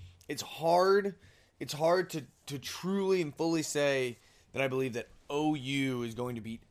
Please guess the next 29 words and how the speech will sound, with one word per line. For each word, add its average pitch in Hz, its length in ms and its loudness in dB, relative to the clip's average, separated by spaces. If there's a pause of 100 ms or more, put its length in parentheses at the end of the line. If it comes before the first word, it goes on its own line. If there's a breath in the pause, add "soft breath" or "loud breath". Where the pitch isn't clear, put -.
L 123 240 -4
S 117 280 -4
U 110 360 -8 (240 loud breath)
from 135 160 -8
the 131 80 -6
standpoint 131 800 -4
of, 117 460 -2 (1300 soft breath)
let 160 60 -2
me 165 80 0
say 160 120 -2
this: 117 100 -6
Baylor 160 500 0 (120)
ended 147 220 -4
up 131 140 -4
being 135 160 -6
a 120 40 -6
really 117 260 -6
good 110 180 -8
team. - 240 -14 (960)
However, 131 580 2 (580 soft breath)
the 127 100 0
last 131 320 0
few 131 200 -6
weeks 123 440 -8
have 113 280 -10
been 120 480 -8 (100)
not 123 420 -6
so 117 220 -6
great 107 420 -6